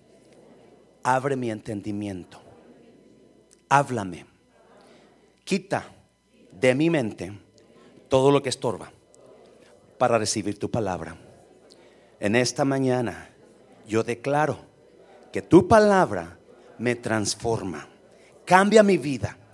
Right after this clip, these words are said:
Yo voy a salir de aquí como una nueva persona, porque tu palabra es vida.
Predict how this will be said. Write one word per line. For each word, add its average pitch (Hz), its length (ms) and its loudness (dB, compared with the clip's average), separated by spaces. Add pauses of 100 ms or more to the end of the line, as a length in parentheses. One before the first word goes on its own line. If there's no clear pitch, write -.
(420)
Yo 135 140 2
voy 143 220 4
a 151 60 2
salir 151 400 0
de 170 80 -2
aquí 254 420 -6 (880)
como 101 240 -2
una 139 320 2
nueva 135 280 2
persona, 113 600 -4 (600)
porque 110 260 -4
tu 254 280 4
palabra 220 720 4 (460)
es 98 360 -6
vida. 147 460 -2